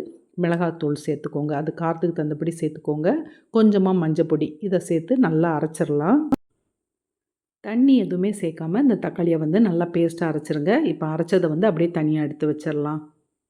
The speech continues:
இப்போ பொரியல் செய்ய ஆரம்பிச்சிடலாம். பேனில் கொஞ்சமா எண்ணெய் சேர்த்துருங்க. எண்ணெய் நல்லா சூடாகட்டு. எண்ணெய் சூடான பிறகு நம்ம கத்திரிக்காவை வந்து வெட்டி தண்ணியில போட்டு வச்சிருந்தோம்ல, அந்த தண்ணியெல்லாம் வடிகட்டிட்டு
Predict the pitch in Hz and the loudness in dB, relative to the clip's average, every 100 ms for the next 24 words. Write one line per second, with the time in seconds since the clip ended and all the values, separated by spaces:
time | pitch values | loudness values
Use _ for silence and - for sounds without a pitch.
0 | _ _ _ _ _ _ _ 240 262 262 | _ _ _ _ _ _ _ -10 -8 -2
1 | 220 214 202 190 151 147 151 147 143 147 | 0 2 0 -2 -6 -6 -8 -8 -8 -8
2 | 156 208 285 - _ _ _ - 214 226 | -2 -2 -2 -6 _ _ _ -4 -2 -2
3 | 220 170 160 165 165 147 156 160 156 - | -2 -4 -4 -4 -4 -4 -4 -4 -6 -6
4 | 156 156 175 165 151 160 170 165 156 160 | -8 -6 -4 -4 -4 -4 -4 -6 -6 -6
5 | 147 139 170 294 311 - _ _ _ _ | -6 -4 -2 -2 -4 -16 _ _ _ _
6 | _ _ _ _ _ 202 240 277 262 208 | _ _ _ _ _ -2 2 2 2 0
7 | 202 180 151 160 190 175 175 165 196 180 | 0 -2 -4 -2 -2 -2 -4 -6 -2 0
8 | 165 156 160 160 160 165 160 165 175 170 | 0 -2 -2 -2 -2 -4 -4 -4 -2 -2
9 | 156 147 147 151 143 143 156 151 151 151 | -4 -4 -6 -10 -8 -6 -6 -6 -6 -4
10 | 175 185 160 170 143 156 156 156 139 202 | 0 0 0 -4 -4 -6 -6 -8 -4 -2